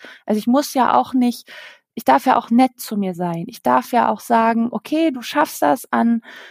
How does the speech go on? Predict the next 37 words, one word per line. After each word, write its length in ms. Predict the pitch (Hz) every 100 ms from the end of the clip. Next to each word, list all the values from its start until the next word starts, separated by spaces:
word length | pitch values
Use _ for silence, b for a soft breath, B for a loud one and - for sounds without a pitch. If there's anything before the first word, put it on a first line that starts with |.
| B B B B _ _
fast 400 | - - 302 -
allen 340 | - 269 269 269
Tagen, 640 | - 254 262 254 262 262 -
nur 360 | 240 240 247
an 140 | - 226
diesem 300 | 220 214 220
einen 380 | 285 294 294 285
nicht." 380 | 294 330 - _
Und 140 | 247
das 160 | 247 247
ist 160 | 262 285
aber 300 | 262 254 269
auch 140 | 269
in 120 | 285
Ordnung, 580 | - 294 _ 190 185 185
weil 240 | 214 240
es 180 | 262 -
ja 140 | 240 233
nicht 260 | 233 -
heißt, 340 | 254 254 - -
ganz 280 | 247 262
oder 220 | - 226 214
gar 320 | 254 330 339
nicht, 340 | 294 359 -
sondern 480 | 254 233 240 240 240 B B
es 200 | _ 214
darf 280 | - 262 294 -
auch 160 | 240
die 240 | _ 247 -
allermeiste 680 | 277 294 277 262 254 - 233
Zeit 340 | - 226 -
klappen 440 | - 233 - 302
und 320 | 330 214 208 -
dann 280 | 220 226 226 -
kurz 460 | - 269 294 -
mal 240 | 226 226 220
nicht. 380 | 226 214 -